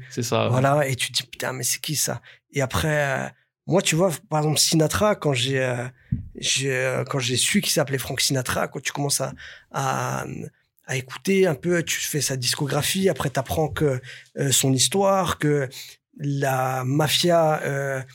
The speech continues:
Speaker 2: finançait ses albums, euh, tu vois. Tu vois, t'as tout un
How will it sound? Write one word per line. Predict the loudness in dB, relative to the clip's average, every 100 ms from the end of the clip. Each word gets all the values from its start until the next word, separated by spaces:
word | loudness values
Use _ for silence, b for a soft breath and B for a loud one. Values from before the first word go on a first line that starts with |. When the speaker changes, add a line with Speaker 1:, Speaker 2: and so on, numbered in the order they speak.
| B
Speaker 2:
finançait | -6 0 4 4 4 4
ses | 2 2
albums, | 2 2 4 4 2
euh, | 2 0
tu | 0
vois. | 2 2 -2 B B -2
Tu | 0
vois, |
t'as | 2 2
tout | 0 2
un | 4 6 6 4 2 0